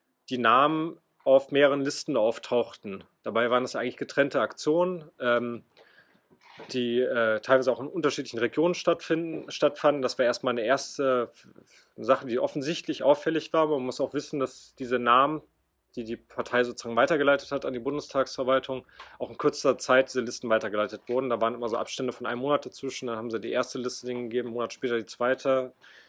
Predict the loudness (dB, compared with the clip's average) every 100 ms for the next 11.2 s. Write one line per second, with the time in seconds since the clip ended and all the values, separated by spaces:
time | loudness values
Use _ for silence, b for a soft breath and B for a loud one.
0 | b b _ -6 -4 6 6 6 4 4
1 | 2 0 4 4 4 0 -4 2 2 2
2 | -2 -2 0 -2 0 0 0 -4 -6 -2
3 | -2 -2 -2 0 -2 -4 -8 -12 B B
4 | B B -8 2 4 6 2 6 4 6
5 | 2 0 -2 -2 2 2 2 -2 0 -2
6 | _ -12 -2 0 0 -2 -6 -2 -2 0
7 | -2 -2 -6 -10 -10 0 0 0 _ _
8 | -8 -8 -2 2 4 4 2 -4 -6 -8
9 | -6 -8 -6 -4 -4 -4 -8 -6 -8 -6
10 | -4 -2 -2 -4 -4 0 0 0 -2 -2
11 | -2 -12